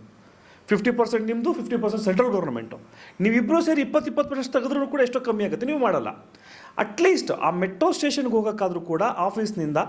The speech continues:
ಬೈಕ್ ಟ್ಯಾಕ್ಸಿಲಿ ಹೋಗ್ತೀರಾ. ಹಾಗಾದ್ರೆ ಇನ್ನೊಂದು, ಇನ್ನೊಂದು ನಾನು ಕೇಳ್ತೀನಪ್ಪ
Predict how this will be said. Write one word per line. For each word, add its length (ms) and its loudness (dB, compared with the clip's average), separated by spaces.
ಬೈಕ್ 200 2
ಟ್ಯಾಕ್ಸಿಲಿ 320 2
ಹೋಗ್ತೀರಾ. 320 0
ಹಾಗಾದ್ರೆ 320 2
ಇನ್ನೊಂದು, 340 0
ಇನ್ನೊಂದು 260 0
ನಾನು 160 -2
ಕೇಳ್ತೀನಪ್ಪ 600 -2